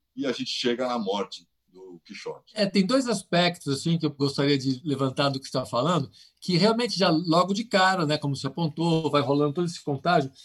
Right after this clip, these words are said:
Speaker 2: mas parece que, que a natureza desse contágio vai se modificando do primeiro pro segundo volume. A impressão que me dá é que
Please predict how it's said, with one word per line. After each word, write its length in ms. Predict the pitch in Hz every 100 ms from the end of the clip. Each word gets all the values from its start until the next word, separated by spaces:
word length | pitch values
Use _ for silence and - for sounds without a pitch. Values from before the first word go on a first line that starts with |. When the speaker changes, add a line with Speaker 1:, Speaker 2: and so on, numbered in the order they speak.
| _ -
Speaker 2:
mas 300 | 180 190 - _
parece 420 | 170 208 208 -
que, 200 | - 208
que 140 | 156 185
a 80 |
natureza 640 | 180 196 196 156 185 202 175
desse 240 | 170 -
contágio 540 | 160 139 214 180 170
vai 120 | 170 175
se 140 | -
modificando 680 | 175 170 185 196 170 180 165
do 100 | 151
primeiro 360 | 160 151 151
pro 100 | 139
segundo 320 | - 139 143
volume. 500 | 131 139 127 113 113 101 _ -
A 120 | 170
impressão 560 | 170 190 175 - 226
que 100 | 208
me 120 | 180 135
dá 320 | 135 165 185
é 60 | 151
que 280 | - 151